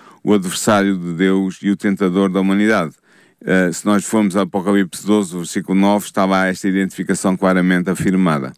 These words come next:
Ou seja, no fundo, o animal, a serpente, o animal, teria sido apenas um médium usado pelo anjo caído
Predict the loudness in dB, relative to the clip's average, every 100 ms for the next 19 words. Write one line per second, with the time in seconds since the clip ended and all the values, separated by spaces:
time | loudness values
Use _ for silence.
0 | _ _ _ -20 -14 -4 0 2 2 0
1 | -12 _ -16 -2 0 2 2 2 -4 -12
2 | _ -20 -2 2 4 4 2 2 0 -4
3 | -8 -6 -2 0 2 2 2 2 2 2
4 | 2 -2 _ -20 _ _ 2 2 0 -2
5 | 0 2 2 2 2 2 2 0 -2 -4
6 | -8 _ _ -14 -2 0 2 2 0 0
7 | 2 2 0 -2 -2 0 2 2